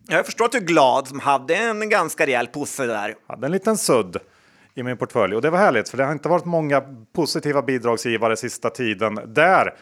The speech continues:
Speaker 2: Men det blev det ju då med Research och, eh,
Speaker 1: Nästan bättre än bud får man säga när såna här grejer kommer.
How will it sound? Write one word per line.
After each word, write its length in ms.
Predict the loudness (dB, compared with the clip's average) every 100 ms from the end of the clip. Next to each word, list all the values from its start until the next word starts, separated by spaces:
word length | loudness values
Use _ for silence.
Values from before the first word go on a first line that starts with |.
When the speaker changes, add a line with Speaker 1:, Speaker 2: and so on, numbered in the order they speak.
| _
Speaker 2:
Men 360 | -2 2 2 0 -10 _ _ _ _
det 160 | -4 -4
blev 360 | -2 0 2
det 80 | 2
ju 80 | 2
då 160 | 2 0
med 200 | 0 0
Research 520 | 0 -2 -4 -4 -6
och, 380 | -6 -6 -6 0
eh, 220 | 2 2 0 _ _ _ _ _ _ _
Speaker 1:
Nästan 260 | -4 0
bättre 240 | 0 0 -2
än 80 | 0
bud 260 | 0 0
får 80 | -2
man 120 | -4
säga 220 | -2 -2
när 100 | -2
såna 160 | -6 -6
här 60 | -4
grejer 200 | -4 -6
kommer. 240 | -6 -10